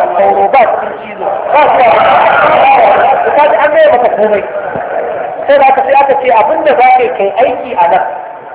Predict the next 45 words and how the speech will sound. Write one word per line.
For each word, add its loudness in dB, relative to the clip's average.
In -4
ka 0
gama 2
aikinka, -2
in -8
ka -2
je -2
za 2
ka 4
ci -6
aikinka -4
ne -10
kawai. 0
Aikin -2
da 0
kai -2
a 2
can -4
ci -14
za 0
ka -2
yi. -8
In -8
an 2
shiga -6
cikin -12
gidan 0
aljanna, -2
komai 2
ga 2
shi -4
nan, -8
ba 2
wahala. 2
A -2
yadda 0
kake -2
so, -4
a 0
haka 0
za 2
ka 0
ci -10
ka -6
sha. -8